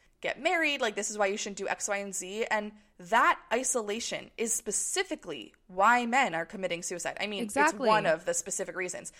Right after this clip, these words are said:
Speaker 1: That isolation. And so it's, it breaks my heart, honestly, because
Speaker 2: Mm-hmm.
Speaker 1: they're close. They're, like, so close, but so far where you're like, "No, no, no, we, like, don't want you to commit suicide. This is why you shouldn't isolate." But they take it as, "This is why we should isolate 'cause no one cares."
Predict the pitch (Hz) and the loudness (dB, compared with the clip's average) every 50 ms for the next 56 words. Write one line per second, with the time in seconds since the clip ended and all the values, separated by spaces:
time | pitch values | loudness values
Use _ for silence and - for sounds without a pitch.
0 | - _ _ - 254 269 311 - - - 269 262 - - 262 240 240 285 370 440 | -20 _ _ -2 -2 0 -2 -2 -4 -6 -4 -2 0 2 2 2 2 0 -2 -2
1 | - - 202 156 - - 220 - 269 269 269 240 - 285 269 262 262 254 254 - | -2 -4 -4 -6 -8 -10 -10 -8 -6 -2 -2 2 4 4 6 6 6 4 2 0
2 | - - _ _ _ _ 262 269 226 - - 233 269 339 - - - 226 214 190 | -4 -4 _ _ _ _ -6 -6 -6 0 2 2 2 2 0 -2 -4 -4 -4 -4
3 | - - 226 226 - - - - 170 160 165 175 - - 175 175 175 196 196 233 | -4 -2 0 0 0 0 -2 -2 -2 -2 -4 -4 -6 -6 -6 -8 -8 -4 -2 0
4 | 220 214 208 190 190 180 202 208 - _ _ _ _ - 233 214 269 247 247 247 | 0 0 0 0 0 -2 -4 -6 -12 _ _ _ _ -6 2 4 4 4 4 2
5 | - - - - - 254 226 226 240 302 302 - - - - 226 233 240 233 233 | -4 -12 -16 -10 -6 -2 0 0 0 2 0 0 0 0 0 2 2 2 0 0
6 | - - - 226 233 254 - 220 214 233 233 - - 214 - - - - 220 220 | -2 0 0 0 0 0 -2 -2 -2 -2 -2 -4 -6 -6 -4 -2 0 0 0 -2
7 | 214 - - 226 226 208 196 185 190 196 202 214 208 254 294 311 339 339 320 269 | -2 0 2 4 4 4 4 2 0 -2 -4 -2 -2 0 0 2 2 2 0 0
8 | 247 254 254 294 - 220 - 240 254 262 254 269 247 247 226 220 - 220 214 - | -2 -4 -4 -4 -4 0 2 2 2 2 0 -4 -4 -6 -8 -8 -8 -8 -8 -8
9 | 233 220 202 214 180 180 214 214 277 262 233 262 262 262 254 247 - - - 285 | -8 -4 -4 -4 -2 -2 -2 -4 -4 -2 -2 -2 -2 -2 -4 -6 -4 -2 0 0
10 | 262 247 233 - 196 190 180 - - 180 160 - - 190 - 208 208 208 - 247 | 0 -2 -2 -6 -4 -4 -2 -2 -2 -4 -4 -4 -6 -4 -4 -4 -4 -2 -4 -4
11 | 233 226 226 196 185 180 175 - 202 196 - 196 185 180 185 190 - 196 - - | -4 -4 -2 -2 -4 -4 -4 -6 -8 -6 -4 -4 -4 -4 -4 -6 -8 -6 -6 -6
12 | 262 - 190 170 165 - 196 165 185 175 160 156 151 - - - - - 220 - | -4 -4 -6 -8 -8 -8 -10 -10 -8 -8 -8 -10 -10 -10 -12 -12 -12 -12 -10 -10
13 | - - | -10 -12